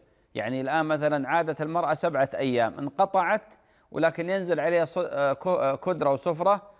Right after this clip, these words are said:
وخيوط مثلًا إفرازات، نقول هذه عادة ما دام أنها في، في وسط العادة،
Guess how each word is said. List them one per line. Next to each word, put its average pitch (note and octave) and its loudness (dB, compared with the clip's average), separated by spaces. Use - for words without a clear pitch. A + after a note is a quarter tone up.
وخيوط E3 -2
مثلًا D#3 0
إفرازات، D#3 2
نقول D#3+ -2
هذه E3+ 0
عادة C#3 0
ما B2+ -2
دام E3 2
أنها E3 -2
في، D3 -6
في E3+ -4
وسط F#3 -2
العادة، A#2 0